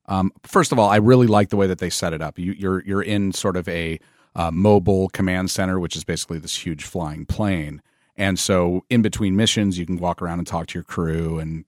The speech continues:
you know, go visit different parts of the plane and stuff. And so that, that's kinda neat. But, but what really sort of makes me like it so much is the, is the stealth mech-, the stealth portions of the games, and the level design is such that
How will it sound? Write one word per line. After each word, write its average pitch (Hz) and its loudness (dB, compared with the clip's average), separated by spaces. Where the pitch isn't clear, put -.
you 87 -10
know, 76 -14
go 85 -6
visit 80 -8
different 85 -8
parts 85 -6
of 82 -12
the 80 -6
plane 80 -6
and 76 -6
stuff. 76 -10
And 82 -8
so 95 -4
that, 95 0
that's 135 4
kinda 107 4
neat. 92 0
But, 101 0
but 101 -2
what 104 2
really 113 2
sort 101 0
of 85 -6
makes 104 0
me 104 2
like 92 -2
it 90 -6
so 90 -4
much 82 -6
is 85 -10
the, 90 -6
is 87 -10
the - -12
stealth 131 -2
mech-, - -10
the 92 -8
stealth 123 -2
portions 92 -6
of 78 -10
the 87 -8
games, 85 -6
and 87 -6
the 85 -8
level 101 -2
design 82 -6
is 82 -8
such - -8
that 85 -2